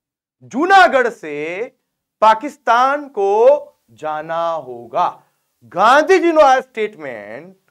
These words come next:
કોંગ્રેસના નેતાઓ અને એમના માટે એક ઉત્સાહ પૂરું પાડનારું હતું.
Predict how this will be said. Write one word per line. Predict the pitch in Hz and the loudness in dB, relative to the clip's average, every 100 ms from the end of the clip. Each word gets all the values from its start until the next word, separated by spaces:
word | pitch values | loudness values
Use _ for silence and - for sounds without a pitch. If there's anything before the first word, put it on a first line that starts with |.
| _ | _
કોંગ્રેસના | 156 185 214 226 214 208 | -16 -14 -12 -14 -12 -14
નેતાઓ | 160 160 160 127 101 113 | -14 -16 -8 -8 -8 -14
અને | 160 165 | -16 -16
એમના | 147 143 175 | -20 -16 -14
માટે | 135 110 113 170 190 _ _ | -14 -16 -14 -14 -14 _ _
એક | 160 214 214 - | -10 -10 -10 -20
ઉત્સાહ | 190 _ 196 196 220 | -20 _ -16 -8 -8
પૂરું | 214 208 196 | -10 -18 -14
પાડનારું | 190 190 180 170 147 | -14 -12 -14 -14 -20
હતું. | 120 | _